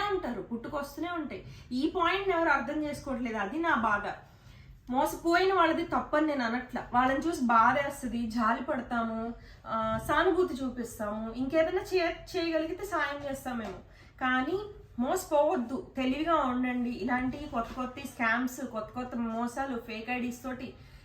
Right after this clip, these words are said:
ఎన్నో వస్తూనే ఉంటాయి అని అంటాం. అందుకే నేను, చేసేవాళ్ళు జాగ్రత్తగా చెయ్యండి, చూసేవాళ్ళు కూడా జాగ్రత్తగా చూసి అవసరం అయితేనే చూడండి తప్పించి, ఇలాంటి అంటే ఒక చీరో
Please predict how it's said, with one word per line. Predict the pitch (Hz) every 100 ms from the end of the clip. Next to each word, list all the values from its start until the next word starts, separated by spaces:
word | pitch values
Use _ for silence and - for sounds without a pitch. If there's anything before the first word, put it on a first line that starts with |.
| -
ఎన్నో | 254 311 359 381 415 359
వస్తూనే | 269 - 320 349
ఉంటాయి | 277 262 262
అని | 214
అంటాం. | 190 202 -
అందుకే | 208 240 302 339 359
నేను, | 285 262 330 453 - - - 254
చేసేవాళ్ళు | 269 339 403 381 339 262
జాగ్రత్తగా | 240 233 247 - 285
చెయ్యండి, | 285 285 226 233 247 370 453 - - - - - - - - - -
చూసేవాళ్ళు | 330 359 381 381 294 269
కూడా | 262
జాగ్రత్తగా | 254 233 240 277 - 294 302
చూసి | - 262 302 330 339 330 -
అవసరం | 214 220 - 302
అయితేనే | 254 233 254 254 294 - - - -
చూడండి | 269 247 254
తప్పించి, | 247 233 - 247 - 330
ఇలాంటి | 302 302 359 320 -
అంటే | 240 311
ఒక | 294 240
చీరో | - 254 254 233 208 202